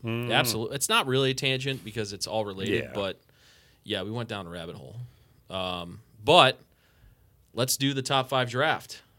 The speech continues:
Speaker 2: And, uh, the draft this week is going to be what concerts we would like to see this summer,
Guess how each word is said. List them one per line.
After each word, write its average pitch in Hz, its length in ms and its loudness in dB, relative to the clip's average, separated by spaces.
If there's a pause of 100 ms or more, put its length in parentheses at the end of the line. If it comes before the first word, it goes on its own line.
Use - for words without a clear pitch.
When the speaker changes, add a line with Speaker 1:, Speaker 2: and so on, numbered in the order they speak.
Speaker 2:
And, 95 240 -10 (120)
uh, 92 240 -6
the 90 100 -12
draft 110 420 -2
this - 260 0
week 101 240 -4
is 98 120 -8
going 104 260 -6
to 104 100 -10
be 98 420 -4 (1200)
what 156 180 4
concerts 190 380 6
we 139 80 2
would 123 120 4
like 113 160 4
to 107 80 -4
see 104 180 2
this 95 140 -4
summer, 90 360 -6